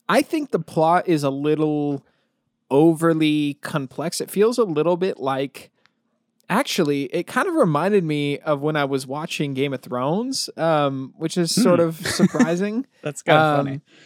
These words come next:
Speaker 1: yeah, because there's, like, so many different parties with different interests, and then individuals with their own interests within the parties. So there's, like,
Speaker 2: Yeah.
Speaker 1: the,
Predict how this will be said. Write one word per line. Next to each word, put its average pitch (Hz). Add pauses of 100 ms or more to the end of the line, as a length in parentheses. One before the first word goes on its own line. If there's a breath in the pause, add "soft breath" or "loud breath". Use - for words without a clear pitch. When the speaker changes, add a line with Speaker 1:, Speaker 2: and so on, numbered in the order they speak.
(140 soft breath)
Speaker 1:
yeah, 185
because 175
there's, 202
like, 208
so 202
many 226
different 180
parties 165
with 156
different 151 (100)
interests, 143
and 147
then 143
individuals 143
with 135
their 139
own 135
interests 135
within 127
the 120
parties. 104
So 151
there's, 143
like, 143 (380 soft breath)
Speaker 2:
Yeah. 147
Speaker 1:
the, 143